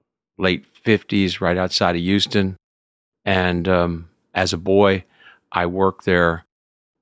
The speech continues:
the summers, and, um, I found the work to be, um, satisfying in that it was cyclical and it was repetitive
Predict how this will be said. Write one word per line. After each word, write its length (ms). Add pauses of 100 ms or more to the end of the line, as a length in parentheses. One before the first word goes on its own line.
(260)
the 100
summers, 680
and, 400
um, 360 (1000)
I 20
found 260
the 60
work 320
to 80
be, 380
um, 400 (1700)
satisfying 880 (760)
in 240
that 260
it 180 (380)
was 180
cyclical 640 (160)
and 160
it 140
was 440 (920)
repetitive 800